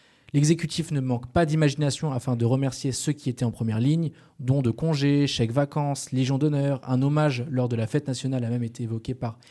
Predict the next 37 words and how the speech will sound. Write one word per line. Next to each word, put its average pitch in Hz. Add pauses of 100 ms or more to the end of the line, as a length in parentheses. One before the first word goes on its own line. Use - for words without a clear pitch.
(180)
Emmanuel 135
Macron, 110 (360)
et 131
enfin 151
cette 143
fameuse 143
médaille 135
en 123
chocolat, 127
disons-le. 117 (540)
En 127
fait, 160
le 135
personnel 147
soignant 151
ne 151
veut 139
rien 143
d'autre 170
que -
plus 170
de 151
moyens 147
pour 127
les 113
hôpitaux. 143 (580)
Olivier 165
Meilleron, 139 (280)
et 120
qui -
est 110
cardiologue 147
et 131
membre 131
du 113
collectif 139
Interhôpitaux, 147